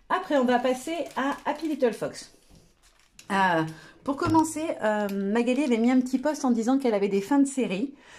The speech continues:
Donc, du coup, je suis allée voir, ils étaient à moitié prix, du coup, les tampons. Et j'ai pris celui-ci. Donc, c'est une des planches Tribulation d'Happy. Elle s'appelle Happy Birthday. Donc, c'est l'anniversaire d'Happy. J'ai toutes les planches Happy parce que j'adore le petit renard d'Happy Little Fox. C'est vraiment ce qui m'a fait, euh, ce qui m'a séduite dans la marque.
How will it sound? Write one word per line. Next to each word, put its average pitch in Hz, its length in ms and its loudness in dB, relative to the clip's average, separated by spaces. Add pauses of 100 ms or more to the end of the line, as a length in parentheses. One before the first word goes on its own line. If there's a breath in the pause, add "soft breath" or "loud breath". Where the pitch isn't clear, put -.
(200 loud breath)
Donc, 196 160 2
du 220 120 0
coup, 311 140 -2
je - 60 -4
suis 247 120 2
allée 220 160 2
voir, 240 140 2
ils 226 140 2
étaient 196 180 -2
à 226 80 4
moitié 233 400 0
prix, 233 220 -4
du 220 120 -4
coup, - 160 -8
les 233 140 0
tampons. 185 400 -4
Et 196 120 -2
j'ai 196 120 2
pris 254 220 -4
celui-ci. 240 640 -4 (520 loud breath)
Donc, 208 200 -2
c'est 254 240 0
une 269 80 8
des 254 100 4
planches 240 260 0
Tribulation 220 540 0
d'Happy. 202 380 -2
Elle 220 160 2
s'appelle 226 540 0
Happy 240 280 0
Birthday. 156 560 0 (420 loud breath)
Donc, 175 160 -2
c'est 202 120 0
l'anniversaire 214 580 0
d'Happy. 190 440 -4
J'ai 196 260 -2
toutes 277 240 -4
les 233 80 4
planches 220 380 -4
Happy 185 300 -6
parce 156 220 -4
que 151 100 -8
j'adore 160 440 -2
le 185 100 -2
petit 170 280 -8
renard 165 360 -4
d'Happy 151 260 -4
Little 143 240 -2
Fox. 208 240 -6
C'est 156 100 -6
vraiment 165 200 -2
ce 202 80 -8
qui 196 100 -6
m'a 156 140 -2
fait, 165 300 -4
euh, 135 120 0
ce 139 100 -10
qui 180 100 -8
m'a 160 100 -2
séduite 190 340 -6
dans 165 120 -4
la 143 100 -2
marque. 160 400 -6